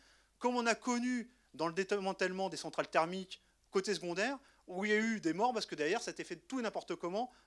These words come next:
par rapport, on va dire, à la partie turbine, où il y avait la turbine, en fin-, finalement, qui produit l'électricité. Donc le vrai enjeu, c'est aujourd'hui,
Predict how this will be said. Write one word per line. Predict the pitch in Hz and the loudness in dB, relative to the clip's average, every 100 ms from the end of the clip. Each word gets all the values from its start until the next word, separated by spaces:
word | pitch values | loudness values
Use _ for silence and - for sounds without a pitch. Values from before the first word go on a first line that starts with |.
| - | -2
par | 156 | 2
rapport, | 156 175 220 | 2 4 2
on | 185 | 2
va | 143 | -2
dire, | 165 220 - - - | -2 -6 -6 -18 -2
à | |
la | 143 | 0
partie | 143 160 - 226 - _ _ _ _ - | 0 -2 -2 -10 -12 _ _ _ _ 0
turbine, | 214 226 247 262 175 | 2 2 -2 -6 -14
où | 156 | -6
il | |
y | 160 | 0
avait | 165 | 0
la | |
turbine, | 160 180 196 | 0 -2 0
en | 156 | -2
fin-, | 165 156 - - | -6 -10 -12 -14
finalement, | 151 156 190 | -12 -6 -6
qui | 214 233 | -8 -14
produit | 226 - 180 | -12 -8 -6
l'électricité. | 208 190 185 160 - 123 _ - _ _ - | -6 -6 -8 -8 -10 -12 _ -20 _ _ -14
Donc | 151 202 | -8 -2
le | |
vrai | 196 214 | 2 4
enjeu, | 208 190 214 202 | 2 0 -2 -2
c'est | 160 | -4
aujourd'hui, | 156 180 170 185 180 | -4 -4 -6 -8 -10